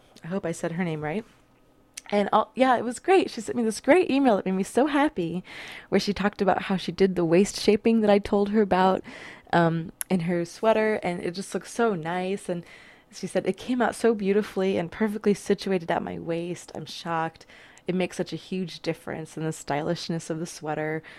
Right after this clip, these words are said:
So a million thanks for that. I'll never make a sweater without waist shaping again. <laughs> And that is just the highest compliment that I could ever imagine. And I, I made me, s-, it just made my day, Jacqueline. And I'm sorry that I couldn't find your name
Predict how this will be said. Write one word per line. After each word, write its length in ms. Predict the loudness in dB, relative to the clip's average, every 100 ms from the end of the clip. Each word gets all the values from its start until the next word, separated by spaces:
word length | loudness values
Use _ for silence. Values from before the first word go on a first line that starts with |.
| -20
So 160 | -12 -6
a 80 | -4
million 320 | -2 -2 -2
thanks 260 | -4 -8 -8
for 140 | -8
that. 280 | -6 -6 -8 -8
I'll 120 | -6
never 260 | -4 -4
make 300 | -2 -2 -4
a 40 | -8
sweater 360 | -8 -6 -4
without 300 | -2 -2 -4
waist 220 | -2 -4 -2
shaping 320 | -4 -4 -8
again. 520 | -6 -2 -2 0 -4 2
<laughs> 20 | 6 6 6 6 6 2 0 -8 -20 -20 -6
And 60 | 0
that 140 | 2
is 120 | 2
just 280 | 0 -2 2
the 120 | 2
highest 640 | 4 4 6 6 4 -4 -8
compliment 720 | 0 0 2 0 0 -4 -2
that 140 | 0
I 100 | 2
could 240 | 0 -4 -12 _
ever 400 | 4 4 4 -2 -4
imagine. 600 | -6 -4 -4 -4 -10 -8
And 100 | -8
I, 140 | -8 -8
I 100 | -10 -8
made 240 | -6 -4
me, 80 | -4
s-, 220 | -6 -6
it 100 | -6
just 220 | -4 -6
made 280 | -2 -2 -2
my 200 | -2 -6 -4
day, 260 | -4 -2 -4
Jacqueline. 600 | -6 -6 -8 -10 -12 -14 -18 -20 -20 -14
And 100 | -10
I'm 140 | -8 -6
sorry 280 | 0 2 4
that 120 | 2
I 80 | 0
couldn't 320 | -4 -8 -4
find 200 | -4 -2
your 120 | -4
name 340 | -2 -2 0